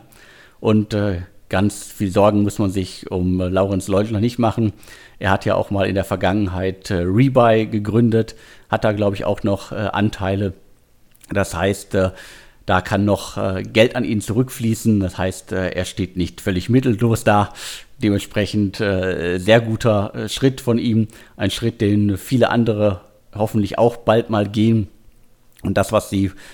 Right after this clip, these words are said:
von ihrem Geld in der Start-up-Szene angehäuft, sich hart erarbeitet haben, anderen zur Verfügung stellen und nicht nur über Investments, sondern auch über so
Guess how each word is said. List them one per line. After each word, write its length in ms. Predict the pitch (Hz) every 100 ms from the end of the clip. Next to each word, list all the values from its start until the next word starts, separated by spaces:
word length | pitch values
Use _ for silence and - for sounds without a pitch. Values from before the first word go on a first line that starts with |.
| -
von 140 | -
ihrem 240 | 92 98 95
Geld 380 | 92 95 101 -
in 160 | -
der 140 | 98 90
Start-up-Szene 1040 | - 98 - 95 - 95 90 92 90 -
angehäuft, 800 | 101 107 101 90 98 95 - - 82
sich 220 | 98 -
hart 200 | 95 -
erarbeitet 640 | - 90 92 92 90 87
haben, 360 | 85 87 90 82 - - -
anderen 360 | - 101 95 98
zur 120 | 98
Verfügung 480 | - 92 107 104 92
stellen 380 | - 95 95 -
und 180 | 85
nicht 220 | - 101 -
nur 140 | 95
über 440 | - 90 85 85
Investments, 640 | 92 85 98 - 92 95 90
sondern 300 | 92 92 90
auch 320 | 78 87 - - - -
über 220 | - 98
so 220 | 95 92